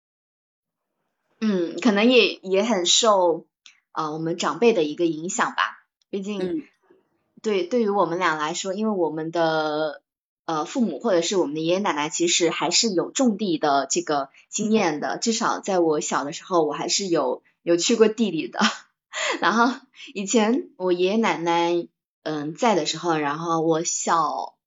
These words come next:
Speaker 1: 可能还在小几年级的时候，还上，就是我们家还种水，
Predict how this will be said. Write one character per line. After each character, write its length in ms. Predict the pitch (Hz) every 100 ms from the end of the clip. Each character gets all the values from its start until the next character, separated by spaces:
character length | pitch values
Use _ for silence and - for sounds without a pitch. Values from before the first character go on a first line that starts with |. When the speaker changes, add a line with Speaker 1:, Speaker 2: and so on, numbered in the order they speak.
| _
Speaker 1:
可 100 | 247
能 440 | 190 233 294 - _
还 260 | - - 185
在 440 | 262 262 240 190 160
小 380 | - - 165 -
几 200 | - 165
年 300 | 160 160 202
级 200 | 165 156
的 160 | 165
时 140 | 170 156
候， 260 | 180 143 - - - -
还 200 | 180 185
上， 500 | - 226 196 175 170
就 100 | 185
是 240 | 185 165
我 60 | 160
们 120 | 170
家 120 | 220
还 140 | 220
种 220 | 180 226 202
水， 300 | - -